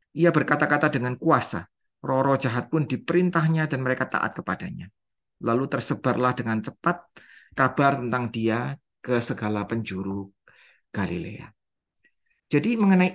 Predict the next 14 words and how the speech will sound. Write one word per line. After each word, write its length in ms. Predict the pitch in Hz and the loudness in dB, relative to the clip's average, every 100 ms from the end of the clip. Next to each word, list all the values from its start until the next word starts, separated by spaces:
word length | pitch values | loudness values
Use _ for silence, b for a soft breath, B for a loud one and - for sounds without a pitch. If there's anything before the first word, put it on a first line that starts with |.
| 196 | 6
Injil 320 | 170 139 131 | 6 6 2
Kerajaan, 720 | 123 117 - 117 - 95 156 196 _ | 0 -2 -2 -8 -6 -4 -4 -8 _
eh, 240 | 123 117 117 | -6 -4 -4
subtemanya 880 | - 196 - 143 131 113 92 104 135 | -4 -2 0 0 2 0 -2 -4 -8
selain 260 | - 123 123 | -4 -2 -2
daripada 320 | 117 117 113 | -4 -4 -2
Injil 240 | 127 113 | -2 -2
Kerajaan 400 | 113 120 127 170 | 0 -2 0 0
adalah 160 | 175 151 | 2 0
bagaimana 560 | 135 113 120 120 139 156 | 0 -4 -4 -2 -2 -2
kita 320 | 156 151 156 | -2 -2 -2
bisa 320 | 110 107 127 | -4 -4 -4
mengalami 640 | 131 131 131 131 127 131 - | -2 -2 -2 0 -2 -4 -6
Allah. 320 | 110 90 87 | -6 -6 -8